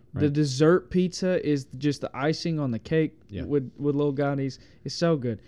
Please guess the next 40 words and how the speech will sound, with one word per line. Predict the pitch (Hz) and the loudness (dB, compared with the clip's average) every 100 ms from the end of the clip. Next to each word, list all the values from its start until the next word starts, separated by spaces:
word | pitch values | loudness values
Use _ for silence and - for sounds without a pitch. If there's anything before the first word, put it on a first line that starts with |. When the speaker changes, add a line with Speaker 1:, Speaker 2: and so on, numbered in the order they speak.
| - | -4
Speaker 1:
Now, | 156 | 2
that's | 156 190 - | 4 2 2
the | 190 160 | 0 0
other | 151 156 | 2 2
place | 139 143 139 - | 2 0 -2 0
that | 127 | -2
I | |
won't | 127 127 - | 0 -2 -6
eat | 117 131 - - | -6 -6 -6 -10
the | 131 | -6
crust | 135 123 - | -4 -4 -2
Speaker 2:
The | |
Speaker 1:
most | 120 | -4
Speaker 2:
crust. | - 101 110 | -2 -4 -4
Speaker 1:
of | |
the | 107 | -8
time. | 113 | -4
Speaker 2:
That's | 165 - | -4 -4
fair, | - 87 90 98 120 | -4 -4 -4 -4 0
'cause | 135 | 2
there's | 131 | 2
not | 165 | 2
much | 123 110 - | 0 -2 -2
to | 95 | -4
it. | 82 85 - | -4 -4 2
Speaker 1:
It's, | 220 - - | 2 2 -2
yeah. | 156 123 | 2 2
Speaker 2:
It's | |
just | 147 - | 2 0
kind | - 160 | 0 2
of | |
a | 123 | 2
Speaker 1:
It's | 160 | 2
very | 185 | 2
Speaker 2:
continuation | 196 127 - 139 139 | 4 4 4 4 2
Speaker 1:
plain. | 104 | -2
Speaker 2:
of | |
the | 85 | -6
pizza, | 78 90 - 85 76 - - | -8 -10 -8 -12 -12 -18 -10
really. | 98 92 | -6 -6